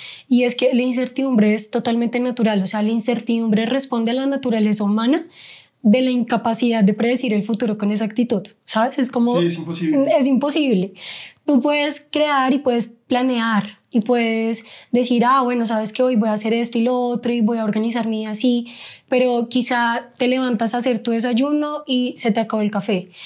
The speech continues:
Speaker 1: O, eh, vas a verte con alguien y a ese alguien le dio gripe y no te puede ver. O sea, puedes planear, pero no puedes tener cien por ciento controlado el día a día. Y siento que esa ilusión que nos han creado de tú lo puedes todo, contrólalo todo,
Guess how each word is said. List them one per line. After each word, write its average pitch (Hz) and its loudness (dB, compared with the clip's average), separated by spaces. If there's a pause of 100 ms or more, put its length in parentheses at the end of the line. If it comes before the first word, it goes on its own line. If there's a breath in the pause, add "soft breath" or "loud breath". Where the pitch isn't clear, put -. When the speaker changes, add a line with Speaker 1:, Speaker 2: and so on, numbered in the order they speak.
(300 loud breath)
Speaker 1:
O, 262 2
eh, 233 0
vas 240 4
a 240 -2
verte 240 -2
con 254 -2
alguien 254 -2
y 262 -2
a 247 -2
ese 226 -2
alguien 214 0
le 226 -2
dio 220 -2
gripe 240 0
y - 0
no 254 -2
te 214 -4
puede 214 -4
ver. 208 -4 (240 loud breath)
O - -20
sea, 240 -2
puedes 247 2
planear, 277 -2
pero 254 0
no 233 -2
puedes 220 -2
tener 254 -2
cien 247 -2
por 233 -4
ciento 233 -4
controlado 240 -2
el 202 4
día 220 0
a 214 -4
día. 220 0 (600 loud breath)
Y 277 4
siento 262 0
que 277 0
esa 262 0
ilusión 240 0
que 214 -4
nos 233 -2
han 226 0
creado 220 -2
de 233 -6 (360 loud breath)
tú 277 2
lo 254 2
puedes 254 0
todo, 247 0
contrólalo 240 0
todo, 240 -2